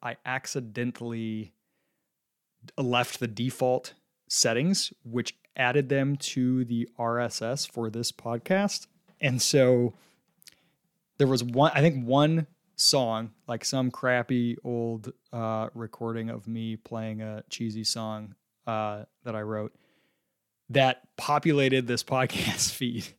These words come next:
And I didn't notice it till the next day. I, and it had, like, it had, like, two hundred and fifty listens or something. So anyway, I was immediately embarrassed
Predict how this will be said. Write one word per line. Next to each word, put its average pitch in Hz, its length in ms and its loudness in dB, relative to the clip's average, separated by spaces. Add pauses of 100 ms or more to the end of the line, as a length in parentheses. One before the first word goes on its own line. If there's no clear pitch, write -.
(680)
And 147 100 4
I 143 80 6
didn't 190 220 6
notice 143 320 6
it 175 160 2
till 139 120 2
the 127 100 0
next 123 340 -6
day. 120 340 -2 (800)
I, 117 480 2 (580)
and 156 120 6
it 151 120 6
had, 202 180 6
like, 175 380 4 (560)
it 170 80 4
had, 208 100 4
like, 196 180 2
two 208 140 2
hundred 185 220 4
and 147 100 -2
fifty 139 580 2
listens 127 440 2
or 127 100 -6
something. - 460 -10 (500)
So 160 240 6
anyway, 117 540 6
I 139 60 0
was 135 120 4
immediately 147 420 6
embarrassed 117 540 0